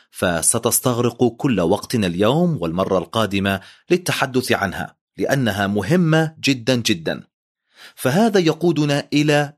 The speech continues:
دور المرأة، إلى دورهن.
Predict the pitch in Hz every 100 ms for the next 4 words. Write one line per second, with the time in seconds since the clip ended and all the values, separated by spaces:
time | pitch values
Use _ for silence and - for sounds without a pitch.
0 | - 110 131 196 190 180 170 156 160 -
1 | 92 78 _ _ _ _ _ 120 117 131
2 | 160 160 _ _ 110 113 104 95 143 107